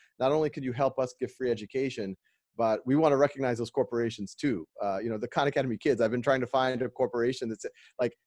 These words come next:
it seems like a no-brainer. Like, you could, we could, we would be happy to say, "Made possible by so-and-so," every time.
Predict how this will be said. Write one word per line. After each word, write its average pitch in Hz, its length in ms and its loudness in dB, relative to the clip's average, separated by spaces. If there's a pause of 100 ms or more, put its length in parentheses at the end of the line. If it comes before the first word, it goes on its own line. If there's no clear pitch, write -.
(240)
it 160 140 -2
seems 196 180 -2
like 170 120 4
a 170 40 4
no-brainer. 127 640 2
Like, 104 240 -4
you 143 100 -2
could, 135 320 2
we 139 120 -4
could, 139 120 -4
we 139 140 2
would 147 140 -2
be 131 100 0
happy 143 280 0
to 139 40 -6
say, 123 160 -2
"Made 127 300 0
possible 127 360 -2
by 107 220 0
so-and-so," 120 480 -2
every 110 180 -2
time. 110 320 -4